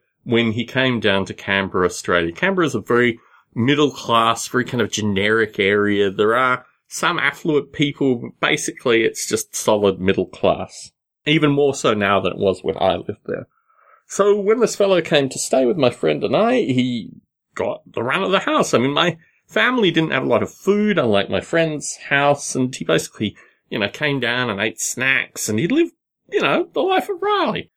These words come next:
So the middle class assumption through this is that when you go to another area, you will get the same kind of comforts that you have furnished on the people that come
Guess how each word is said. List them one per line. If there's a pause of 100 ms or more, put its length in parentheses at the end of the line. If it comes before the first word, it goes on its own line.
(240)
So (320)
the
middle
class
assumption
through
this
is
that
when
you
go
to
another
area, (300)
you
will
get
the
same
kind
of
comforts
that
you
have
furnished
on
the
people
that
come